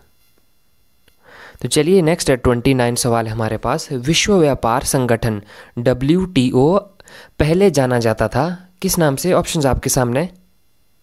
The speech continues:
तो आपका समय समाप्त हुआ।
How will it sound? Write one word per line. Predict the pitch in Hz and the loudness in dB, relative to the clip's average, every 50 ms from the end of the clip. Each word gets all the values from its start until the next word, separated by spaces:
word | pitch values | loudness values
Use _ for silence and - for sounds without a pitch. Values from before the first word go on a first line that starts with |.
| _ _ _ _ _ _ _ _ _ _ _ _ _ _ _ _ _ _ _ _ _ _ _ _ _ _ _ _ _ _ _ _ _ _ _ _ _ _ _ _ _ _ _ _ _ _ _ _ _ _ _ _ _ _ _ _ _ _ _ _ _ _ _ | _ _ _ _ _ _ _ _ _ _ _ _ _ _ _ _ _ _ _ _ _ _ _ _ _ _ _ _ _ _ _ _ _ _ _ _ _ _ _ _ _ _ _ _ _ _ _ _ _ _ _ _ _ _ _ _ _ _ _ _ _ _ _
तो | - 185 | 2 4
आपका | 185 170 165 - - 196 | 4 4 2 2 0 -2
समय | 185 - 185 160 165 156 | 0 0 0 0 2 0
समाप्त | - - 135 131 139 160 165 - | 0 0 0 0 0 0 -2 -2
हुआ। | 135 127 131 151 | 0 0 0 0